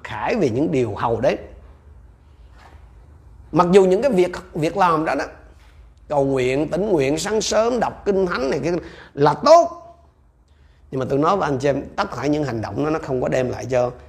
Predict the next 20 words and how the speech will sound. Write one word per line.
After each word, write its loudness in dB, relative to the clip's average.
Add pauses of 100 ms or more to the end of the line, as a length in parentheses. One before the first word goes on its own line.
(220)
chúng -2
ta -2
cái -4
sự -6
công -6
chính. 4 (1400)
Dậy 2
sớm 2
cầu 0
nguyện -2
là -2
tốt, -2
thường 0
xuyên 0
kiêng 4
ăn -2
hàng -2
tuần 0
là 4
tốt, 4